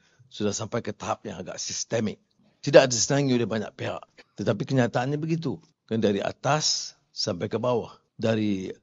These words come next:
usaha kita memperoleh lesen kepada ke pusat pengajian tinggi, semuanya ada sikit sebanyak pengaruh yang sedemikian. Tanggungjawab kita bersama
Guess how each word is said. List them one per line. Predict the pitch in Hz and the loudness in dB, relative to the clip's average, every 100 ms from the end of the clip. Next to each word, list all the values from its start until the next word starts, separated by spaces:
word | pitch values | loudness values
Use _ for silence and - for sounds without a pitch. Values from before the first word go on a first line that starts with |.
| _ | _
usaha | - 113 127 123 | -8 -4 0 2
kita | 110 110 113 | 0 0 2
memperoleh | 107 104 107 101 107 98 | 2 0 0 -2 -2 -4
lesen | 95 113 123 135 185 180 _ _ - | -6 -4 -2 -2 -2 -6 _ _ -6
kepada | 92 113 107 104 107 | 0 2 2 0 -2
ke | |
pusat | 80 110 120 - | -8 -4 -6 -4
pengajian | 110 117 110 107 | -4 0 0 -2
tinggi, | - 113 110 151 175 - _ - | -4 -4 -2 -4 -8 -14 _ -8
semuanya | 131 151 170 170 | -2 0 2 0
ada | - 135 131 117 87 | 0 0 4 4 2
sikit | - - - - | -4 -6 -6 -8
sebanyak | - 110 104 98 _ _ _ | -4 -4 -4 -6 _ _ _
pengaruh | - 110 104 101 - _ - | -8 -4 -2 -2 -6 _ -10
yang | 92 92 | -8 -8
sedemikian. | - 80 82 - 78 _ _ _ _ _ - | -12 -12 -14 -14 -14 _ _ _ _ _ -4
Tanggungjawab | 120 147 156 156 131 | 0 4 8 6 6
kita | 135 135 | 0 0
bersama | 127 - 117 117 156 170 | 0 0 0 -2 -4 -10